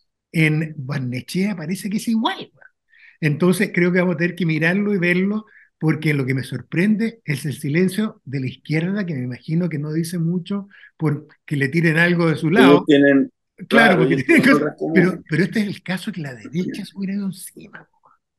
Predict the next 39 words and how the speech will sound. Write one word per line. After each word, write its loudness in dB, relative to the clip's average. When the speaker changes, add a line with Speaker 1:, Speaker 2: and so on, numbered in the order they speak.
Speaker 1:
Este -2
es -2
el -10
caso -4
que -2
la -4
derecha -4
hubiera -2
dicho, -2
Speaker 2:
Está 2
la 0
Speaker 1:
"¿Sabes 2
qué? 2
Speaker 2:
pelota 6
dando 0
bote, 0
está -10
la -4
pelota -4
dando -6
bote -2
Speaker 1:
Pero -2
Speaker 2:
ahí. -2
Speaker 1:
dando 0
bote, 0
y 0
vamos 2
a -4
contratar -2
un 0
abogado -4
cototo -6
que -4
entre 0
a -4
mo-, -4
a -8
cortar -8
cabeza, -10